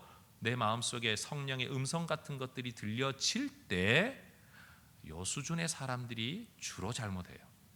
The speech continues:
이게 뭐든지 조금 아는 사람이 큰 잘못을 범하는 것처럼 말이에요. 다 아는 것처럼 착각하듯이 그렇다는 겁니다. 여러분,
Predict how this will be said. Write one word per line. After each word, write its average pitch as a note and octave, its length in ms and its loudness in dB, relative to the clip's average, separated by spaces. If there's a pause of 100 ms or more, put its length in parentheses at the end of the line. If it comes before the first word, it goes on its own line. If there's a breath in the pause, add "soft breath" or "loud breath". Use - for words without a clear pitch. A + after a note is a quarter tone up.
이게 - 120 -10
뭐든지 F2+ 480 -6
조금 A3 640 -2
아는 C#3+ 260 4
사람이 A2 680 0 (320 loud breath)
큰 - 420 0
잘못을 B2 460 2
범하는 G#2+ 380 -2
것처럼 G#2+ 400 -4
말이에요. G2 460 0 (280 loud breath)
다 F#2+ 220 2
아는 A2 180 -2
것처럼 G#2 400 -4
착각하듯이 E3 920 0 (220 loud breath)
그렇다는 G2 480 0
겁니다. - 380 -6 (220)
여러분, F#2+ 360 2